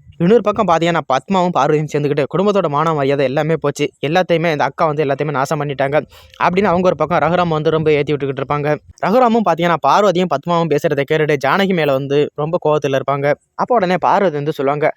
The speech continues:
"அந்த ஜானகி அக்காவுக்கு வந்து என்னைக்குமே நம்ம பெருசா இல்ல, என்னைக்குமே அந்த கதிர் மாயாவும் தான் பெருசா போயிட்டாங்க. நம்ம குடும்பத்திலேருந்து யாராவது போலீஸ் ஸ்டேஷன் வாசல்ல போய் மிதிச்சிருக்கோமா? எல்லாத்தையுமே மானத்தையே வாங்கிட்டாங்களே. அது மட்டும் இல்ல, நம்ம அண்ணனையும் தலைகுனியும் வச்சுட்டு போயிட்டாங்க.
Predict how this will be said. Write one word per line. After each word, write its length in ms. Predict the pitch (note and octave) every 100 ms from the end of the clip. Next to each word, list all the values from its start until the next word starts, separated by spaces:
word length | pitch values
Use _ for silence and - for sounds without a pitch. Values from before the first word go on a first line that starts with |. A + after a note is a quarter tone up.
| -
"அந்த 160 | - D3
ஜானகி 380 | C3+ C#3+ A3+ G3
அக்காவுக்கு 340 | F3 C#3+ C3
வந்து 140 | D3 C#3
என்னைக்குமே 360 | D#3+ F3+ D#3+
நம்ம 160 | D#3 D3
பெருசா 280 | C3 C3 D3+
இல்ல, 160 | C#3+ D3 -
என்னைக்குமே 400 | D3 G3 D#3 F3
அந்த 140 | D3
கதிர் 260 | - C#3 F3+
மாயாவும் 380 | D3+ D3 D#3+ C#3+
தான் 100 | C#3+
பெருசா 220 | C#3 C#3+
போயிட்டாங்க. 340 | C#3 C#3+ C#3+ C#3+ - _ -
நம்ம 200 | F3 G3+
குடும்பத்திலேருந்து 580 | F#3+ A3 A3+ F3+ F3 E3
யாராவது 300 | D#3 D#3+ E3+
போலீஸ் 240 | F3 F3
ஸ்டேஷன் 220 | E3+ D#3
வாசல்ல 240 | C3+ C#3 D3
போய் 140 | D3+
மிதிச்சிருக்கோமா? 500 | C#3+ D3 D3 C#3+ C#3+ D#3 - -
எல்லாத்தையுமே 480 | D#3 G#3 F3 D#3+ F3
மானத்தையே 420 | C#3+ D#3+ D#3+ D#3
வாங்கிட்டாங்களே. 560 | C3 D#3 D3 C#3+ C#3+ C#3+ _ _ -
அது 180 | - G#3+
மட்டும் 240 | F#3 F3+
இல்ல, 100 | F3+ D#3+
நம்ம 160 | C#3 B2+
அண்ணனையும் 420 | E3 G#3+ F3+ D#3+
தலைகுனியும் 360 | D3 E3+ D#3+
வச்சுட்டு 220 | D3 D3 D3+
போயிட்டாங்க. 360 | C#3+ C#3 D3